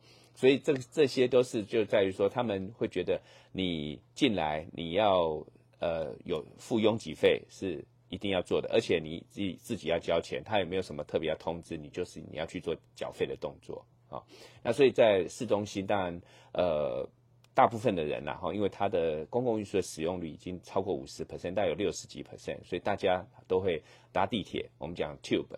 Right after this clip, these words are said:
哈，因为它像一个水管，它叫 tube，那也有公车，啊，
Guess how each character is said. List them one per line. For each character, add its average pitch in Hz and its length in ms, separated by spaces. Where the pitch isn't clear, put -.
哈， 80 160
因 92 80
为 95 80
它 101 100
像 98 260
一 90 180
个 78 420
水 85 260
管， - 220
它 82 120
叫 80 140
tube， - 360
那 82 160
也 90 80
有 87 160
公 98 200
车， 98 320
啊， 82 200